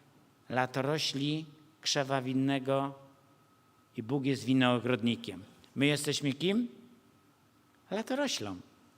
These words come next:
To jest tylko taki pęd, taka gałązka, na której ma pojawić się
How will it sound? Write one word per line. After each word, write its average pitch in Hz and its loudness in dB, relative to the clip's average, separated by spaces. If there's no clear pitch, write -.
To - -4
jest 190 -2
tylko 269 -2
taki 220 -2
pęd, 117 -2
taka 165 -2
gałązka, 143 4
na 131 0
której 156 2
ma 147 4
pojawić 151 -2
się 143 2